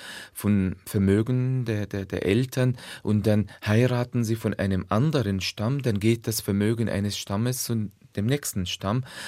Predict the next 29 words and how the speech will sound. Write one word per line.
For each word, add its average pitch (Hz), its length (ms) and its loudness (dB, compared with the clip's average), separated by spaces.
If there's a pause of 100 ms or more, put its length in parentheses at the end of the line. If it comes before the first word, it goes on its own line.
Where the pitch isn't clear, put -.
(140)
Und 113 160 2
das 110 180 0
wollte 113 320 0
man 117 240 2 (300)
verhindern, 120 640 2
damit 113 340 0
der 104 240 0
eigene 110 300 2
Stamm 117 260 -2
nicht 120 340 -2
entwertet 113 680 -2
wird, 87 300 -4
wirtschaftlich 104 560 -4
und 95 100 -6
somit 98 320 -4
politisch. 113 600 -2 (500)
Und 107 160 0
so 113 100 4
hat 117 160 2
man 117 140 4
sich 110 180 -2
geeinigt, 110 560 0
Frauen 107 400 0
erben 110 460 -2
nichts. 156 260 -4
Und 113 80 -2
dann 98 180 0
heißt 120 280 0
das, 131 160 -2